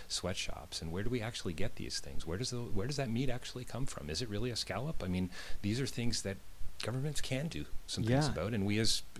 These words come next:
Speaker 2: As
Speaker 1: Canadians can as well,
Speaker 2: Yeah, and as
Speaker 1: right? Global
Speaker 2: citizens, we, we
Speaker 1: citizens.
Speaker 2: must in-,
Speaker 1: Yeah,
Speaker 2: insist
Speaker 1: yeah,
Speaker 2: upon it,
Speaker 1: yeah.
Speaker 2: and that brings up that California drift net
Speaker 1: Yeah,
Speaker 2: fishery.
Speaker 1: go, go,
Speaker 2: You
Speaker 1: yeah.
Speaker 2: know, like, um,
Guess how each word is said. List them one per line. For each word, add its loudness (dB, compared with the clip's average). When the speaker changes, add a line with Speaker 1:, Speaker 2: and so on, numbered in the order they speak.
Speaker 2:
As 0
Speaker 1:
Canadians 6
can 6
as 2
well, 0
Speaker 2:
Yeah, 10
and 8
as 8
Speaker 1:
right? 10
Global 12
Speaker 2:
citizens, 12
we, 12
we 12
Speaker 1:
citizens. 10
Speaker 2:
must 10
in-, 6
Speaker 1:
Yeah, 8
Speaker 2:
insist 12
Speaker 1:
yeah, 6
Speaker 2:
upon 6
it, 2
Speaker 1:
yeah. 4
Speaker 2:
and 6
that 8
brings 6
up 6
that 4
California 6
drift 8
net 4
Speaker 1:
Yeah, 12
Speaker 2:
fishery. 8
Speaker 1:
go, 8
go, 4
Speaker 2:
You 12
Speaker 1:
yeah. 12
Speaker 2:
know, 12
like, 10
um, 8